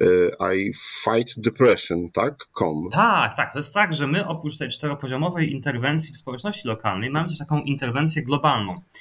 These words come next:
Speaker 2: w całej Europie, ale nawet ostatnio, e, w Afryce Zachodniej. To jest ciekawa rzecz, że to środowisko E A A D stworzyło taki test, e, w internecie, który nie zbiera żadnych danych. To jest dość ważne, dlatego że różne inne,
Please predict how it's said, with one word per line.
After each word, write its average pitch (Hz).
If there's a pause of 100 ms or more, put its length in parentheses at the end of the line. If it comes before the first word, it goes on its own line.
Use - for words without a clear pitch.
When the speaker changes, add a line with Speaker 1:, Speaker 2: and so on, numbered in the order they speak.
(220)
Speaker 2:
w -
całej 160
Europie, 139
ale 147
nawet 156
ostatnio, 143
e, 151 (960)
w 131
Afryce 185
Zachodniej. 107
To 180
jest 175 (140)
ciekawa 120
rzecz, 101
że 107
to 131
środowisko 143 (240)
E 147
A 135
A 123
D 107
stworzyło 147 (320)
taki 131
test, -
e, - (360)
w 110
internecie, 123 (720)
który 151
nie 160
zbiera 156
żadnych 156
danych. 107
To 143
jest 120
dość 123
ważne, 104
dlatego 104
że 110
różne 120
inne, 117